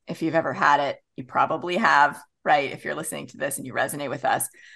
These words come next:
bumping up against a fear of, of failure, of looking wrong, of being judged, right? So this is actually an opportunity to work with those things and,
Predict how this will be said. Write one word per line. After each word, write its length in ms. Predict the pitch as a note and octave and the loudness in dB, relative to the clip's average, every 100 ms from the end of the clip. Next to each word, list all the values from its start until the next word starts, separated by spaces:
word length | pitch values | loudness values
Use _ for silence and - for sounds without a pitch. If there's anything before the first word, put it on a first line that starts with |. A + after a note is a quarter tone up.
| - - | -20 6
bumping 360 | F#3+ G3 F#3+ | 6 8 6
up 200 | E3+ E3 | 6 6
against 600 | E3+ D#3 D#3+ C#3 - - _ _ _ _ _ _ _ - | 4 2 0 0 -4 -4 _ _ _ _ _ _ _ -10
a 60 | - | -8
fear 360 | - F#3 E3+ | -2 2 8
of, 300 | E3+ E3+ - _ | 8 6 0 _
of 120 | E3+ | 2
failure, 440 | - E3+ D#3+ D#3 D3+ | 4 6 6 6 4
of 180 | D3+ D3 | 2 0
looking 300 | D3 F3+ D3 | -4 -4 4
wrong, 420 | F3+ E3 D#3+ D3 | 8 10 10 6
of 120 | C#3 | -2
being 280 | D3 C#3+ D3 | -4 -6 0
judged, 460 | D#3 D#3 D3+ - | 2 2 2 -4
right? 260 | D#3+ D#3 - | 2 2 2
So 100 | F3 | -4
this 200 | F3 F3 | -4 0
is 100 | F#3+ | 6
actually 300 | F#3 F#3 F3+ | 6 4 0
an 60 | D#3+ | 0
opportunity 560 | D#3+ D3+ - D3+ D#3+ | -2 -6 -8 -6 -4
to 100 | D3 | -4
work 260 | C3 B2+ - | -4 -4 -4
with 120 | F#3 | -2
those 240 | G3 G3+ | 0 0
things 360 | - G#3 A3+ B3 - _ _ _ _ _ _ | 0 0 -2 -6 -12 _ _ _ _ _ _
and, 480 | E3+ D#3+ D#3 D#3 | 0 2 2 -2